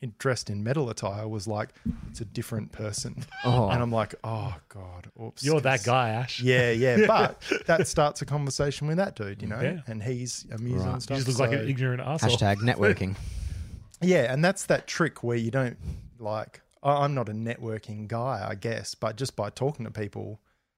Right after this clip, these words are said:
Speaker 1: you know, and having yarns to people
Speaker 3: Yeah.
Speaker 1: and meeting people. So what sucks about it, though, is that you go all the way there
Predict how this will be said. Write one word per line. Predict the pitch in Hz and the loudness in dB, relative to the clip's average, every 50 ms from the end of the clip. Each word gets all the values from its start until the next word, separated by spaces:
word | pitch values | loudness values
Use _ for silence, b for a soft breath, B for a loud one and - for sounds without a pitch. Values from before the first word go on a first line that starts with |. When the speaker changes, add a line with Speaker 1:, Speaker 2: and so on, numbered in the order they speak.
| _ _ | _ _
Speaker 1:
you | - 123 | -14 -12
know, | 110 107 | -10 -10
and | 117 123 127 131 | -8 -8 -8 -6
having | 120 104 120 110 110 | -4 -4 -4 -2 -2
yarns | 113 110 110 113 120 135 131 - | -2 -2 0 2 0 0 0 -2
to | - - | -4 -2
people | - 131 131 131 - 135 139 135 | 0 0 0 0 0 0 0 0
Speaker 3:
Yeah. | 123 | 0
Speaker 1:
and | 110 104 110 | 0 0 0
meeting | 117 127 127 123 120 | 0 0 0 0 0
people. | 131 131 123 131 131 131 B B B B B | -2 -2 0 0 -2 -4 B B B B B
So | - - - 147 143 - | -6 -2 -2 -2 -2 0
what | 160 135 160 170 - | 0 0 2 2 0
sucks | - - 160 147 - - | 0 0 0 0 0 -2
about | - 104 113 107 110 | -2 -2 0 0 0
it, | 104 | -2
though, | 98 110 104 | -2 -4 -4
is | 101 104 107 107 101 98 | -4 -4 -6 -8 -8 -6
that | 107 107 - | -6 -6 -6
you | 117 117 | -6 -6
go | 113 123 107 107 | -4 -2 -2 -2
all | - 123 123 113 | -2 -2 -4 -2
the | 110 | -2
way | 104 107 107 104 104 | -2 -2 -2 -2 -2
there | 98 117 117 110 101 - - - | -2 -2 -2 -2 -4 -6 -8 -8